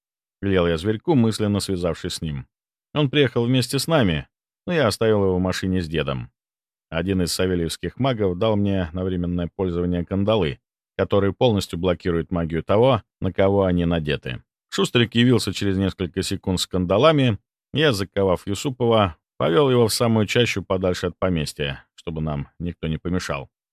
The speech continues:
Однако мысли о старике Филатове не давали покоя. Поэтому я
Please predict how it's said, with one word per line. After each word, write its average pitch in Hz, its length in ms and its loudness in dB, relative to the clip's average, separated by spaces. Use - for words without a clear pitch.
Однако 151 500 0
мысли 151 320 2
о 131 80 2
старике 127 420 -2
Филатове 113 540 2
не 113 100 2
давали 104 320 2
покоя. 78 640 -2
Поэтому 127 320 0
я 123 160 2